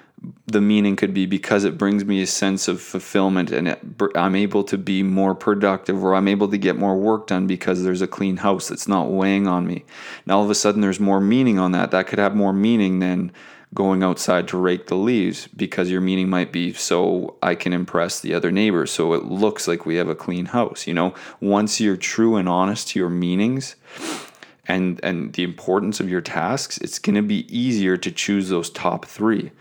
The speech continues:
So that's just a simple task to eliminate the multitasking and prioritize important and meaningful tasks. Number seven,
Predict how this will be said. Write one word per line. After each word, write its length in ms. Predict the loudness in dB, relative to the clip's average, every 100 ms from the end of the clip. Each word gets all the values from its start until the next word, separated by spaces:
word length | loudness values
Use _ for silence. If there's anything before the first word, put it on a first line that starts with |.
| -20 -20 -10
So 200 | -2 2
that's 220 | 2 0
just 180 | -4 -6
a 60 | -6
simple 380 | -4 -4 -4
task 460 | -6 -4 -2 -4 -6
to 140 | -4 -2
eliminate 680 | -2 0 2 2 -2 -6 -8
the 80 | -2
multitasking 1040 | 2 2 0 -4 -2 -2 -2 -4 -6 -6 -8
and 380 | -6 -4 -4 -8
prioritize 720 | -4 0 2 2 0 -4 -6 -8
important 480 | -6 -2 -2 -2
and 100 | -6
meaningful 380 | -4 -4 -6 -12
tasks. 560 | -8 -4 -4 -6 -12 -16 -14 -2
Number 260 | 2 2
seven, 500 | 2 4 4 2 -4